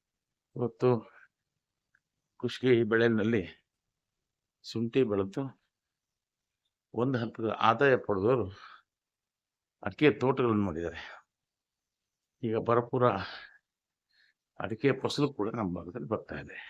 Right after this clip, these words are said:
ಒಂದು ಕಾಲದಲ್ಲಿ ಆನಂದಪುರದಲ್ಲಿ ಅಡಿಕೆ ತೋಟ ಕೆಲವೇ ಕೆಲವು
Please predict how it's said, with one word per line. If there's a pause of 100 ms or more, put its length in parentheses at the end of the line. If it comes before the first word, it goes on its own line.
(180)
ಒಂದು
ಕಾಲದಲ್ಲಿ
ಆನಂದಪುರದಲ್ಲಿ
ಅಡಿಕೆ
ತೋಟ (920)
ಕೆಲವೇ (240)
ಕೆಲವು